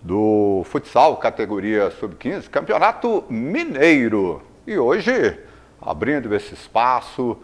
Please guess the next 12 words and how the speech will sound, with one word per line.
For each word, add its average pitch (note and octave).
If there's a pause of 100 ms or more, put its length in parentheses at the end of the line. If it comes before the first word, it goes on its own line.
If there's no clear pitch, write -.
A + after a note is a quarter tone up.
(460)
pra G#2
bater G2+
um F#2
papo G#2
com -
essa -
turma, A2
estamos G2
recebendo F#2
aqui F#2 (380)
o F#2+
Gleison, A#2